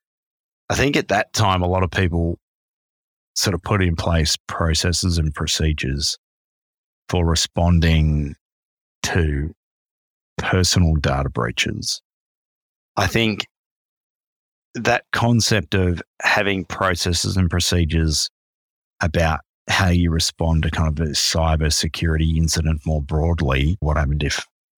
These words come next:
you had a ransomware attack and all your I T was taken offline? How do you sort of manage those systems? I think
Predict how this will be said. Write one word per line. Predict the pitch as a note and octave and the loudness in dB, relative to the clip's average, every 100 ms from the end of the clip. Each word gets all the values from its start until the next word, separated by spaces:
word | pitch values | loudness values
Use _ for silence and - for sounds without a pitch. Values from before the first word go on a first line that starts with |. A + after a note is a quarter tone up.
| _ _ | _ _
you | E2+ | 0
had | D#2+ | 0
a | |
ransomware | C#2+ D2+ D2+ - D2+ D2 D2 D2 C#2+ _ _ _ _ _ | 2 2 2 2 0 2 2 0 -2 _ _ _ _ _
attack | - - D#2+ D2 - | -6 0 2 0 0
and | D#2 D2+ C#2+ _ | 0 0 -4 _
all | - D2+ | -2 0
your | C#2+ | 2
I | C#2+ | 2
T | D2+ E2 | 0 0
was | D#2 D2 | 0 0
taken | - D#2+ D2+ | 0 0 0
offline? | C#2+ C2+ D2+ D#2 D2+ C#2+ C#2+ - _ _ _ _ - | -2 -2 0 2 2 2 -2 -8 _ _ _ _ -6
How | - D#2 | -2 0
do | D2 | 0
you | |
sort | - D2 | -2 -2
of | C#2+ | -2
manage | D2+ D#2 D2+ D2 | 0 2 4 2
those | D2+ C#2+ - | 0 0 0
systems? | D#2 - D#2 D2 - _ _ _ _ _ _ - | -2 -2 -2 -2 -6 _ _ _ _ _ _ -10
I | |
think | - A2 F#2+ | -2 -2 -2